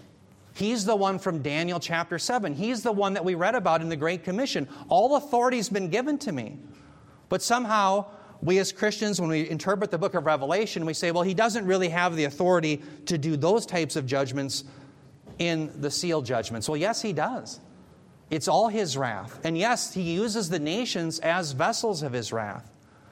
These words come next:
We know that from Isaiah chapter ten. He used Assyria as a weapon of his wrath against his people Israel.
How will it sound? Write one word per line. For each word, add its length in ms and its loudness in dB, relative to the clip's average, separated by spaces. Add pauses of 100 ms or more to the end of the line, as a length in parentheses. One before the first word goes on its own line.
(160)
We 120 0
know 160 2
that 160 0
from 120 -2
Isaiah 400 -2
chapter 380 -2
ten. 260 -4
He 80 -4
used 360 -4 (280)
Assyria 720 0 (1000)
as 240 2
a 200 -2 (100)
weapon 440 0
of 100 -2
his 220 -4
wrath 480 0
against 520 -4 (560)
his 180 -4
people 360 -4
Israel. 560 -4